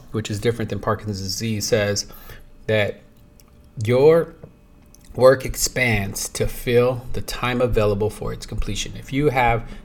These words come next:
twenty days to do something, even though it's a four-hour task, you will take the twenty days to do it, right? And I am that person for sure. So without a crazy deadline, things take a little bit longer for me to complete them. So I've been getting nickel and dime. So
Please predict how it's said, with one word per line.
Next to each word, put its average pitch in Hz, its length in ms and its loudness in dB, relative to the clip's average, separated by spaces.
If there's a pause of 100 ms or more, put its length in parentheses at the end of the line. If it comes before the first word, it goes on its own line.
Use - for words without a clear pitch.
(100)
twenty 120 300 0
days 107 320 2
to 110 100 -6
do 107 180 -4
something, 117 400 -2
even 107 200 -2
though 104 100 2
it's 101 140 -4
a - 40 -8
four-hour 101 480 0
task, 113 460 -2
you 110 100 -4
will 107 140 -2
take 104 280 -10
the 110 80 -6
twenty 95 320 -8
days - 280 -10
to 113 80 -10
do - 140 -14
it, - 100 -14
right? 110 240 -6 (540)
And 117 180 -2
I 156 200 0
am 175 260 2
that 117 220 0
person - 360 -8
for - 140 -12
sure. 101 320 -4
So 110 380 -4 (300)
without 117 280 0
a 110 80 2
crazy 104 420 -2
deadline, 143 540 0 (320)
things 107 260 -4
take - 300 -2 (100)
a 113 60 -4
little 101 180 0
bit - 120 -8
longer 104 300 -4
for 92 140 -8
me 90 140 -6
to - 80 -14
complete - 400 -8
them. - 180 -16 (560)
So 190 140 4
I've 180 100 6
been 175 100 4
getting 139 200 4
nickel 110 240 -2
and 117 120 0
dime. 156 300 2 (720)
So 143 380 4